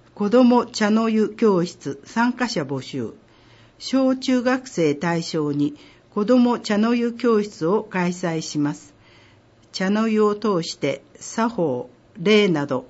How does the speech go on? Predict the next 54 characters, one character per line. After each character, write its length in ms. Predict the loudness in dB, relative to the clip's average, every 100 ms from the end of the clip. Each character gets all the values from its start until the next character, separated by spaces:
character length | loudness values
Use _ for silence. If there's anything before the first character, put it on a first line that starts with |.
| -4
日 120 | 2
本 240 | 4 4
文 220 | 4 0
化 160 | 0 0
を 80 | 0
学 280 | 0 -2 -2
び 140 | -2
ま 160 | -2 -4
し 120 | -6
ょ 220 | -6 -8 -16
う。 60 | -20 -20 -20 _ _ _ _
初 280 | -8 -4 2
め 160 | 2 2
て 160 | 0
の 180 | 0 -2
方 320 | -4 -4 -2
で 120 | -2 -2
も 200 | -2 -6
気 140 | -4
軽 260 | -2 0 0
に 280 | 0 -2 -4
ご 140 | -6
参 240 | -2 -2 -2
加 140 | -6
く 140 | -4 -6
だ 120 | -6
さ 240 | -6 -8
い。 100 | -8 -14 -20 -20 -20 _
日 340 | -2 0 -2
時、 200 | -2 -6 -6
三 300 | -2 2 4
月 460 | 2 -4 -8 -6 -4
一 120 | -2
日 280 | -4 -6 -6
土 180 | -2 2
曜 240 | 2 0
日、 220 | -4 -10 -10 -20 -20 -20 0
午 140 | 2
前 280 | 4 2 2
十 260 | 0 2 2
時 140 | 0
か 160 | -6 -6
ら 140 | -6
正 280 | -4 -2 -2
午。 260 | -2 -6 -8 -18 -20 -20 _ -8
場 120 | -8
所、 260 | -2 -4 -4
文 280 | 0 4 4
化 180 | 4 -4
の 100 | -2
館。 560 | -4 -6 -10 -8 -10 -10 -20 _ _ -20 _
参 320 | -2 0 0
加 100 | -2
費 260 | -4 -6